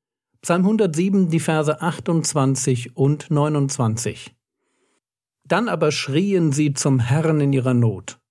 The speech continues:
und er führte sie heraus aus ihren Bedrängnissen. Er verwandelte den Sturm in Stille, und es legten sich die Wellen.“ Merkt ihr jetzt, warum die Leute sich fürchten?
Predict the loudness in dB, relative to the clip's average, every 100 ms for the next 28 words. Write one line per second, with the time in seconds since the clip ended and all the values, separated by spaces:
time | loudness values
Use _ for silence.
0 | _ _ _ -4 2 2 2 2 0 2
1 | 0 2 2 2 2 0 0 0 -2 -2
2 | 0 0 0 0 0 2 0 -2 -4 -10
3 | _ _ _ _ -4 0 2 2 2 2
4 | 4 4 4 0 0 -2 2 2 2 2
5 | -2 -2 2 2 2 2 0 0 0 2
6 | 2 0 -2 0 0 0 -6 _ _ _
7 | _ _ -2 0 2 -2 -6 -6 0 2
8 | 2 0 -4 0 0 2 0 -2 -2 0
9 | 0 -2 -6 -14 -18 _ _ _ _ _
10 | _ _ _ _ _ _ -2 0 0 0
11 | 2 2 0 -4 -2 0 2 2 2 2
12 | 2 0 0 0 0 0 -2 -4 -4